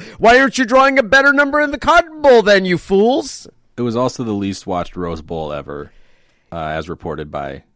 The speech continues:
Speaker 2: by The Athletic's Stuart Mandel. Um,
Speaker 1: That
Speaker 2: those games were, were played on a Monday.
Speaker 1: Yeah, that relates to the scheduling, um, the, the Rose Bowl does.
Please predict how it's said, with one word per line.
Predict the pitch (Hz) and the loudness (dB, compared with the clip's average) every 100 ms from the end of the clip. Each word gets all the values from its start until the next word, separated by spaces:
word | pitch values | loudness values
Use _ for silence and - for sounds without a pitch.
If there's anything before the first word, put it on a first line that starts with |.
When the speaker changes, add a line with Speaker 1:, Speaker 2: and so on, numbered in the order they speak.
| _ | _
Speaker 2:
by | 82 | -10
The | 78 | -8
Athletic's | 73 - 73 - - - _ | -12 -12 -14 -14 -18 -20 _
Stuart | - 90 80 | -12 -10 -10
Mandel. | 82 78 78 71 - - | -12 -12 -10 -10 -12 -8
Um, | 98 90 82 78 _ _ _ _ _ _ _ _ _ | -6 -6 -8 -14 _ _ _ _ _ _ _ _ _
Speaker 1:
That | 135 180 180 | 0 2 2
Speaker 2:
those | 127 | 0
games | 180 123 | -4 -4
were, | 113 | -4
were | 123 | -2
played | 117 123 110 | -2 0 -2
on | 92 | -2
a | |
Monday. | 85 78 71 69 | -4 -6 -8 -4
Speaker 1:
Yeah, | 151 139 120 | 0 2 2
that | 160 180 | 2 2
relates | 170 147 139 113 - | 0 0 -2 -4 -10
to | 123 | -10
the | 104 | -10
scheduling, | - - 104 82 90 80 78 76 _ | -10 -6 -8 -6 -12 -14 -18 -20 _
um, | 101 90 85 85 _ | -8 -8 -10 -16 _
the, | 101 90 - | -10 -8 -12
the | 95 90 | -12 -10
Rose | 90 82 | -10 -12
Bowl | - 65 - | -18 -20 -20
does. | 78 - - | -20 -20 -20